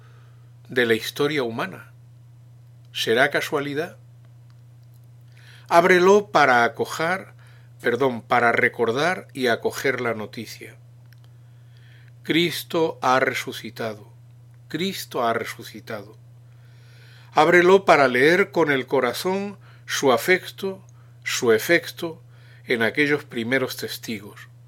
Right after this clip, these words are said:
El cambio que experimentaron sus vidas, ese cambio total de la noche a la mañana, ese giro en el modo de vivir, de hablar, de convivir, de compartir.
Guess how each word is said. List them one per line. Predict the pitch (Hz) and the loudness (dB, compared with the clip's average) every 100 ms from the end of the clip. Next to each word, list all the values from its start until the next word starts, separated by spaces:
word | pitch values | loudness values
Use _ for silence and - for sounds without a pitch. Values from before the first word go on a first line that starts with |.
| - - - - - - - - - - | -20 -20 -20 -20 -20 -20 -20 -20 -20 -8
El | - 110 - | -2 -2 0
cambio | 160 185 185 180 | 0 0 0 0
que | - | 0
experimentaron | 160 - 151 143 135 127 120 117 196 220 214 | -4 0 2 4 2 -2 -6 -4 0 0 -2
sus | - 208 151 | -4 -6 -4
vidas, | 226 202 127 - - - - - - - - - | -4 -4 -6 -10 -12 -14 -20 -20 -20 -20 -16 -2
ese | 220 233 | 0 2
cambio | 240 240 220 202 190 | 4 4 6 4 4
total | - 196 214 180 135 | 0 2 0 0 2
de | 135 | 2
la | 123 | 2
noche | 170 208 208 | 0 -2 -2
a | 175 | -2
la | 147 | -2
mañana, | 127 175 233 175 - - - - - - - - - - - - - - - - | -4 -6 -8 -10 -20 -20 -20 -20 -20 -20 -20 -20 -20 -20 -20 -20 -20 -20 -12 0
ese | 202 233 214 | 2 4 4
giro | - 262 247 196 110 - - - - - - | 4 4 4 2 -4 -16 -20 -20 -20 -20 -2
en | 151 127 | 0 2
el | 120 | 0
modo | 131 202 202 | 0 2 4
de | 175 | 2
vivir, | 143 131 196 220 190 | 0 -4 -4 -4 0
de | 147 | 0
hablar, | 127 160 202 202 | 0 -2 -4 -4
de | 180 | -6
convivir, | - 151 139 139 202 220 180 | -4 -4 -4 -4 -2 -2 -2
de | 156 | -2
compartir. | 160 131 123 123 - 226 | -4 -4 -6 -6 -6 -8